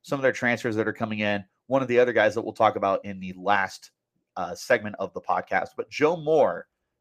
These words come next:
defensive lineman for Arizona State, is going to have himself an opportunity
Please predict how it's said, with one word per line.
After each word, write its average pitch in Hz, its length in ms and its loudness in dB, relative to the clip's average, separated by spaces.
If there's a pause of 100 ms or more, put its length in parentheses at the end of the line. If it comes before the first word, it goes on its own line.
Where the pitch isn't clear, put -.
defensive 139 400 -2
lineman 120 320 -2
for 117 160 0
Arizona 110 360 -2
State, 110 420 0 (280)
is 127 160 -4
going 135 280 -2
to 139 60 -2
have 123 280 0
himself 123 480 0
an 110 100 -12
opportunity 110 800 -4